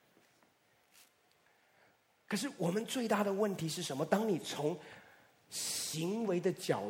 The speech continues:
度来看罪的时候，我要告诉你，最大的问题其实不是我刚刚所讲的，因为最大的问题其实你是只有把部分的问题带到神的面前，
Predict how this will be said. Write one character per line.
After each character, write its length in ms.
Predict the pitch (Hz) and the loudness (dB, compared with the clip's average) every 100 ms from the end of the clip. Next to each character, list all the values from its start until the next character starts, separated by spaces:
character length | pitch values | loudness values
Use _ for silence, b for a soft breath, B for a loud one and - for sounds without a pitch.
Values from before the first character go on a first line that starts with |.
| 101 | -2
度 160 | 180 | 2
来 260 | 123 113 117 117 - | 6 6 6 2 2
看 420 | - - 220 147 101 - | 4 6 6 4 -2 -8
罪 380 | - 285 233 147 | -4 2 4 2
的 100 | 117 | 0
时 240 | - 107 | -4 -6
候， 260 | 107 131 - B B B B | -4 -6 -6 B B B B
我 140 | 190 | 6
要 140 | 220 220 | 6 8
告 180 | 220 | 6
诉 160 | 202 196 | 4 2
你， 100 | 135 | -2
最 220 | 107 240 | 2 4
大 180 | 185 165 | 6 6
的 80 | 160 | 6
问 380 | 147 180 196 135 | 4 6 4 4
题 300 | - 107 110 B | -6 -8 -8 B
其 100 | - | -4
实 120 | 175 185 | -2 -2
不 160 | 202 | -4
是 100 | 226 | -4
我 140 | 180 104 | -4 2
刚 260 | 180 185 | 2 4
刚 180 | 175 175 | 2 2
所 300 | 175 - 131 | -2 -4 -6
讲 300 | 139 143 - - | 2 2 2 -4
的， 80 | - - - b b b b b _ _ | -14 -16 -20 b b b b b _ _
因 100 | 233 | 0
为 80 | 247 | 0
最 300 | - - 277 | 0 -2 0
大 200 | 208 170 | 4 4
的 100 | 151 | 4
问 180 | 147 170 | 4 2
题 140 | 139 131 | 2 -4
其 480 | - - - 160 | -4 -4 -2 0
实 340 | 208 - 131 135 B B B - | 0 -2 -4 -6 B B B -2
你 160 | 156 | 0
是 180 | 147 220 | 2 0
只 240 | 165 - 170 | -2 -2 4
有 160 | 190 | 4
把 340 | 185 127 92 - - - | 6 4 2 -4 -12 -2
部 260 | - 269 160 | 4 4 2
分 260 | - 202 | 2 4
的 80 | 147 | 4
问 260 | 131 175 147 | 4 4 2
题 160 | - 117 | -2 4
带 120 | 139 | 4
到 160 | 131 | 4
神 220 | 120 - 104 | -2 -4 -2
的 100 | 110 | 0
面 280 | 127 110 | 0 -2
前， 280 | 98 - 90 | -4 -8 -10